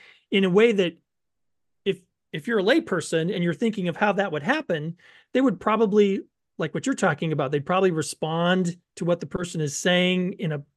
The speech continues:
positive way, or like, "Yeah, I'm into that too," or, "I'm interested in that too," or they would have similar political beliefs as the person if that was part of it. And, um,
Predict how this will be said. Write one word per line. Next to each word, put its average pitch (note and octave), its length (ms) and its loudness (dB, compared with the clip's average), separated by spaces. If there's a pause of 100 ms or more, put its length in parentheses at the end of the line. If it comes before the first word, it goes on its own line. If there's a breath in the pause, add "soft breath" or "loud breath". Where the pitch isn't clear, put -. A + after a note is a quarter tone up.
(140)
positive E3 540 2
way, E3 160 8
or D#3 160 6
like, D3 180 2
"Yeah, E3+ 160 2
I'm E3+ 140 2
into E3 160 -2
that D#3 240 -2
too," G3 340 2
or, D3 160 0
"I'm E3+ 160 -4
interested E3+ 300 -8
in E3 100 0
that D3 220 -4
too," F#3+ 280 2
or C#3+ 220 -2 (380 loud breath)
they F#3+ 100 6
would F#3 140 6
have F3 240 2
similar F3+ 320 2
political F3 500 -2
beliefs F#3 380 -2
as E3+ 80 -6
the E3 80 -6
person F#3 340 -4
if D#3+ 100 -4
that E3+ 180 -2
was E3 100 -2
part F#3 240 0
of F3+ 100 2
it. F3+ 240 2 (760 soft breath)
And, F3+ 380 -4
um, D#3 320 -2